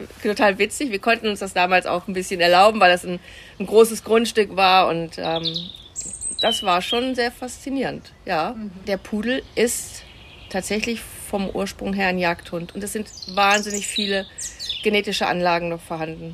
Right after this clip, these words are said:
Speaker 1: Und deswegen arbeite ich heute halt auch noch mit meinen beiden Großen, also jagdlich beziehungsweise im Dummy und, ähm, mache auch jagdliches Training mit denen, weil ich einfach da sehe,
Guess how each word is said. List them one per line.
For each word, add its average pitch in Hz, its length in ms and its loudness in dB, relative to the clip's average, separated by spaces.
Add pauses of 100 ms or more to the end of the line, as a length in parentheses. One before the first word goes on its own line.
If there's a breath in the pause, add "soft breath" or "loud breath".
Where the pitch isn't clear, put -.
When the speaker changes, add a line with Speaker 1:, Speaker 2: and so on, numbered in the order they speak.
(120)
Speaker 1:
Und 190 160 0
deswegen 226 520 0 (140)
arbeite 185 360 -6
ich - 140 -14
heute 202 300 -4
halt 190 220 -6
auch 190 200 -6 (140)
noch 196 280 -8
mit 190 180 -6
meinen 185 340 0 (540 soft breath)
beiden 190 260 4
Großen, 240 560 -2
also 180 240 -4
jagdlich 170 520 -4
beziehungsweise 165 600 -10
im 151 100 -8
Dummy 226 380 -2 (500)
und, 180 460 -6
ähm, 175 400 -2 (400)
mache 208 240 -6
auch 175 100 -8
jagdliches 175 520 -8
Training 233 360 -4
mit 226 160 -4
denen, 220 260 -2 (540 soft breath)
weil 190 160 0
ich 185 120 -2
einfach 190 260 -2
da 185 240 2
sehe, 196 360 0